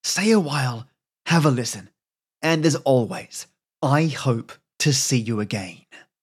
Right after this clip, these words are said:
Catch you, you amazing people, and have a wonderful, wonderful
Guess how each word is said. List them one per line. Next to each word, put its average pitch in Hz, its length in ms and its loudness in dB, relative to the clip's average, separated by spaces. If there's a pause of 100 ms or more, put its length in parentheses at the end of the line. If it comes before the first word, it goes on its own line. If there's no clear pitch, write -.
(720)
Catch - 360 -6
you, 135 360 0 (260)
you 123 160 -2
amazing 107 760 -6 (180)
people, - 400 -10 (880)
and 110 80 -10
have 110 180 -12
a 120 80 -6
wonderful, 110 680 -10 (140)
wonderful 139 840 -8